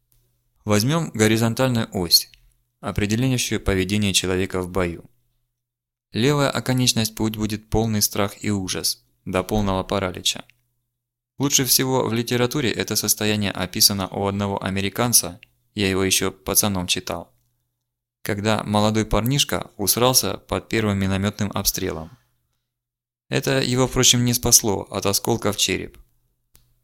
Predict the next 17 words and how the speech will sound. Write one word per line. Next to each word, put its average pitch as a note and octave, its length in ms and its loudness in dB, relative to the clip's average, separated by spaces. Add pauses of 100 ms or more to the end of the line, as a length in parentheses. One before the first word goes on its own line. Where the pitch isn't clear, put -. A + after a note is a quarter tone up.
(140)
Правая C#3+ 360 4
оконечность, B2+ 880 2 (360)
правая C3+ 420 2
оконечность – B2 800 2
полное A2+ 340 4
бесстрашие. - 760 2 (960)
В A#2+ 80 0
реале C3+ 280 6
такого G#2+ 360 2
не G#2 140 4
бывает, A2 640 0
или G2 280 0
это G2 340 -2
психическая - 600 2
патология, G2 720 0
но - 400 -2
допустим. - 680 0